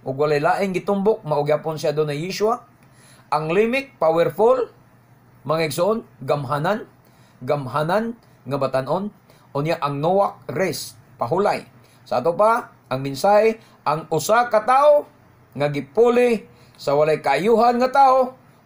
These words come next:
og nagtukod sa nagdan-ag nga kahayag sa Elohim pinaagi sa pag-abot. Pinaagi sa gi pahinungod aron sa pagtudlo.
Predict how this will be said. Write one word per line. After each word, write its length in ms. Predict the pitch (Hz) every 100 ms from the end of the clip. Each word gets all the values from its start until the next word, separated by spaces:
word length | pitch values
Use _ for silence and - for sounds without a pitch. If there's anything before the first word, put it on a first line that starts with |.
| -
og 160 | 160 165
nagtukod 800 | 160 135 - 151 151 233 226 160 - _ _
sa 240 | - 151
nagdan-ag 800 | 139 123 107 214 220 - 262 233
nga 120 | 254 254
kahayag 480 | 214 202 190 190
sa 160 | 156 156
Elohim 480 | 165 160 156 147 151 - _
pinaagi 560 | 156 156 143 156 151 147
sa 200 | - -
pag-abot. 560 | 214 - 214 262 233 - _ _ _ _ _ _ _ _ 127
Pinaagi 640 | 127 123 139 143 175 180
sa 240 | - 160
gi 320 | 156 220 247 - - _ -
pahinungod 640 | 151 165 190 294 208 123 _ _ _ _ _ _ 120
aron 320 | 127 151 147
sa 160 | 160
pagtudlo. 720 | 170 156 233 220 262 254 -